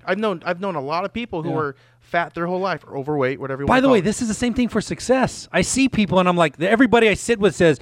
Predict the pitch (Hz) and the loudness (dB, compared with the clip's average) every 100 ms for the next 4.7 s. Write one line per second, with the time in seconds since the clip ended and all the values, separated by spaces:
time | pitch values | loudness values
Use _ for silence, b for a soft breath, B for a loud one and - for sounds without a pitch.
0 | B - 247 233 208 180 143 - 247 208 | B 0 4 4 4 2 -2 0 2 2
1 | 139 B B 180 247 196 196 160 170 160 | 0 B B 0 0 2 2 2 -2 0
2 | 143 - 127 - 262 220 135 - - B | -2 -4 -12 -2 0 0 -2 -8 -8 B
3 | - 202 254 208 175 180 175 160 196 170 | -4 0 2 2 2 2 4 4 4 4
4 | 143 143 190 247 - 185 | 0 0 2 2 0 -6